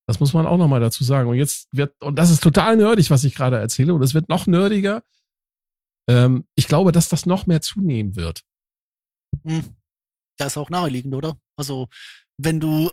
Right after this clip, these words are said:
Speaker 2: auf einem gewissen, also ich meine, ich kenne jetzt schon Leute, die haben nicht mal mehr einen Laptop. Die haben, es hochkommt, zu Hause noch eine, einen Gaming-P C, ähm, au-, außer grundsätzlich, sie haben,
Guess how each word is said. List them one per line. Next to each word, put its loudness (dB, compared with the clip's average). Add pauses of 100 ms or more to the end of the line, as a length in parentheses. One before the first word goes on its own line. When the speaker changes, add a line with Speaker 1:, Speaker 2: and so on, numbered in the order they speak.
Speaker 2:
auf -4
einem -4
gewissen, -2
also -4
ich -6
meine, -2
ich -10
kenne -2
jetzt -4
schon -4
Leute, -2
die -2
haben -4
nicht -8
mal -8
mehr -6
einen -8
Laptop. -10 (220)
Die -6
haben, -4
es -6
hochkommt, -2
zu -2
Hause 2
noch -2
eine, -2 (480)
einen -2
Gaming-P 0
C, -2 (600)
ähm, -2
au-, -2
außer -2
grundsätzlich, -4
sie 2
haben, -2